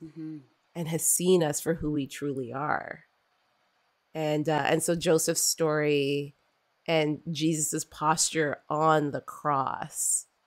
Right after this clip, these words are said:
Speaker 1: Powerful.
Speaker 2: um,
Speaker 1: It is a
Speaker 2: reminds
Speaker 1: good
Speaker 2: me of
Speaker 1: moment,
Speaker 2: that.
Speaker 1: Maggie, as, as, you know, you're talking and I'm listening. Just, you know,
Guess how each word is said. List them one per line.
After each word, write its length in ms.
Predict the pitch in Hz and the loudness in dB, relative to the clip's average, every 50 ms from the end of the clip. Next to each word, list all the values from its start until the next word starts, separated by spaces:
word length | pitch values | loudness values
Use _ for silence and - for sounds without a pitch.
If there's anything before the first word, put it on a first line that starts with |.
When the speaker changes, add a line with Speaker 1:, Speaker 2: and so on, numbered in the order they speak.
| _ _ _ _ _ _ _ _ _ _ _ | _ _ _ _ _ _ _ _ _ _ _
Speaker 1:
Powerful. 600 | - - - 147 143 139 143 - - 139 131 131 135 151 | -20 -18 -14 -14 -14 -14 -16 -18 -20 -20 -20 -14 -8 -4
Speaker 2:
um, 520 | 147 143 139 135 127 131 135 135 143 131 _ _ - | -2 -2 0 -2 -2 -4 -4 -6 -8 -10 _ _ -8
Speaker 1:
It 40 | 147 | -4
is 60 | 135 | -2
a 40 | 151 | -2
Speaker 2:
reminds 240 | 135 131 139 151 294 | 0 0 -2 -2 -4
Speaker 1:
good 60 | 247 131 | -4 -4
Speaker 2:
me 80 | 123 | -4
of 80 | - 151 | -4 -4
Speaker 1:
moment, 400 | 156 156 - - - - - - | -6 -6 -6 -6 -6 -6 -8 -10
Speaker 2:
that. 40 | - | -12
Speaker 1:
Maggie, 420 | - 202 208 202 214 226 233 226 | -12 -10 -10 -10 -10 -10 -10 -10
as, 220 | 185 160 - - _ - | -12 -12 -16 -20 _ -14
as, 280 | 165 156 143 - - | -14 -14 -14 -14 -14
you 100 | - 165 | -12 -12
know, 60 | 156 | -10
you're 160 | 151 151 147 143 | -10 -10 -12 -12
talking 400 | - - - 151 147 147 - 151 | -14 -12 -10 -8 -8 -8 -10 -12
and 80 | 147 139 | -14 -12
I'm 100 | 135 139 | -12 -12
listening. 540 | 143 143 - - 156 143 127 123 123 123 127 _ _ _ _ _ _ _ _ _ _ _ _ _ _ _ _ _ _ _ _ _ _ _ _ _ _ _ _ _ _ _ _ _ _ - - _ - 202 | -14 -14 -14 -14 -14 -14 -14 -14 -16 -18 -20 _ _ _ _ _ _ _ _ _ _ _ _ _ _ _ _ _ _ _ _ _ _ _ _ _ _ _ _ _ _ _ _ _ _ -20 -20 _ -20 -18
Just, 500 | - - 277 285 294 285 - - - - _ _ _ _ - - 82 - | -10 -6 -6 -6 -6 -6 -10 -14 -16 -18 _ _ _ _ -20 -18 -18 -16
you 180 | 151 185 214 196 | -12 -10 -6 -4
know, 320 | 185 170 160 160 - | -4 -4 -4 -6 -8